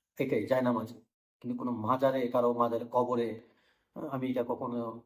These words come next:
সাপোর্ট করি না ব্যক্তিগতভাবে। আমাকে কে কি ভাববেন বা কে কি বলবেন আমি জানি না, এটা আপনার ব্যক-, এখন তো ব্যক্তিগত বিষয়,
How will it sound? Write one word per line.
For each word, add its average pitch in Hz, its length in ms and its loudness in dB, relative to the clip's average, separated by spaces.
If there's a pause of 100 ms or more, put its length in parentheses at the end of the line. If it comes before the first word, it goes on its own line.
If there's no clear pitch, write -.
(140)
সাপোর্ট 147 440 6
করি 107 180 -2
না 95 100 -6
ব্যক্তিগতভাবে। 117 680 -4
আমাকে 113 340 -4
কে 135 240 -2
কি 143 200 -6
ভাববেন 131 520 0
বা 120 220 2
কে 131 80 -4
কি 127 160 -4
বলবেন 123 320 0
আমি 120 140 -2
জানি 117 140 0
না, 120 140 -4 (400)
এটা 113 280 0
আপনার 113 240 -2 (380)
ব্যক-, 139 280 -2
এখন 147 180 0
তো 156 60 -2
ব্যক্তিগত 143 340 0
বিষয়, 120 580 -6